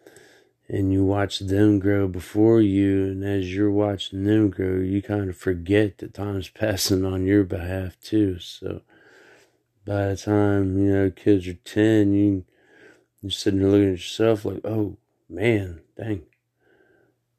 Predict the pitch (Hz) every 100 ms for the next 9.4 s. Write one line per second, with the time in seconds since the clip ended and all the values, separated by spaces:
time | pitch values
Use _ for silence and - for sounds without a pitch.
0 | _ _ _ _ _ _ _ - 107 -
1 | 113 110 107 107 107 107 101 98 98 95
2 | 92 90 85 76 _ _ _ _ 120 110
3 | 95 85 73 - _ _ _ _ _ _
4 | _ - - - _ _ - 101 101 104
5 | 107 98 - 110 107 - - _ _ _
6 | _ _ _ _ - - - - - -
7 | - 160 147 135 120 117 _ _ _ -
8 | 160 156 127 - 117 117 113 98 101 95
9 | - 104 95 87